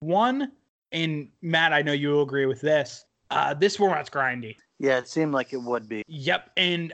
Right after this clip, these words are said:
Speaker 1: I, like, I think we stated on the podcast, it is grindy because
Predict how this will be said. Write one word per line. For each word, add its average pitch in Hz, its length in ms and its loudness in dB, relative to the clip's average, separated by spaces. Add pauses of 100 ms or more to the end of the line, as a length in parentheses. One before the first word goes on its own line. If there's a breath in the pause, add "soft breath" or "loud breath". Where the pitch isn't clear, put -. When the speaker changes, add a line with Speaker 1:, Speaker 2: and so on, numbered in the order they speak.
Speaker 1:
I, 156 360 -6 (120)
like, 190 320 0 (140)
I 170 120 -2
think 277 320 -8
we 302 100 -4
stated 226 340 -4
on 180 120 -2
the 156 80 -4
podcast, 147 640 -6
it 143 260 -8
is 139 400 -2
grindy 202 600 0
because 151 760 0